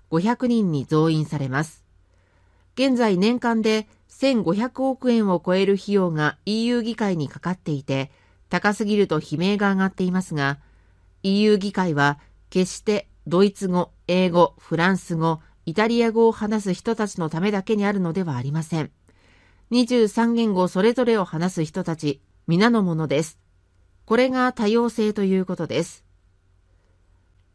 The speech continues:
バイオダイバーシティ、生物多様性という言葉があります。多くの日本人は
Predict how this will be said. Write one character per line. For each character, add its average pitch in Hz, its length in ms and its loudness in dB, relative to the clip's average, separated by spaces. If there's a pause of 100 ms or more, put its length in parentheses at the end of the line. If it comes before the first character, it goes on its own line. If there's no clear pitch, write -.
(920)
バ 175 180 2
イ 254 140 4
オ 254 80 6
ダ 247 140 4
イ 247 80 2
バ 233 180 2
ー 240 40 0
シ - 140 -8
テ 220 100 -4
ィ、 175 260 -2 (100)
生 247 380 2
物 196 280 -4
多 175 140 -2
様 214 240 4
性 214 240 0
と 220 100 -2
い 214 140 2
う 214 60 0
言 214 200 -4
葉 214 120 0
が 170 100 -2
あ 151 80 0
り 139 100 -4
ま 135 160 -2
す。 - 220 -18 (720)
多 294 200 2
く 269 100 -2
の 226 140 2
日 185 140 2
本 226 240 2
人 220 240 -2
は 170 240 0